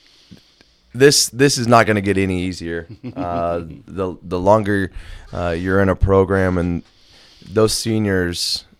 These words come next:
Speaker 1: uh, to have them since they were freshmen, I, you know, they were on, as I was a J V, uh, coach when they were freshmen, had them, uh, and then for them to be a part of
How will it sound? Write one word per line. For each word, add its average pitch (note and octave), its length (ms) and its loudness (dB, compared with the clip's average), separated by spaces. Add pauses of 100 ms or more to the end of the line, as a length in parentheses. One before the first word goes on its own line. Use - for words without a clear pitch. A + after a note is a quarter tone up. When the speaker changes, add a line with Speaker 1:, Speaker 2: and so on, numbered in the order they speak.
(300)
Speaker 1:
uh, E2 400 -4
to D#2+ 160 -4
have G#2+ 340 4
them G#2+ 260 4
since G2 240 -4
they G2 100 2
were F#2 120 -2
freshmen, F#2 580 -4
I, E2 240 -4 (180)
you F#2+ 120 -6
know, F2 200 0
they F#2 140 0
were F#2+ 120 0
on, F#2+ 300 2 (260)
as F#2 200 -4 (100)
I F#2+ 100 2
was G2 140 0
a F#2 80 -4
J G2+ 200 -2
V, F#2+ 280 -6 (100)
uh, E2+ 380 -4
coach G2+ 540 0
when F2 160 -2
they F#2 100 4
were F#2 100 4
freshmen, F#2+ 540 0
had F#2+ 240 0
them, F#2+ 320 -2 (400)
uh, F2 400 -2
and F#2 200 -4
then F2+ 220 -2
for F#2+ 200 -6
them G2 260 -2
to F#2+ 100 -6
be F#2+ 160 0
a F#2+ 80 2
part G2 300 4
of F#2 260 2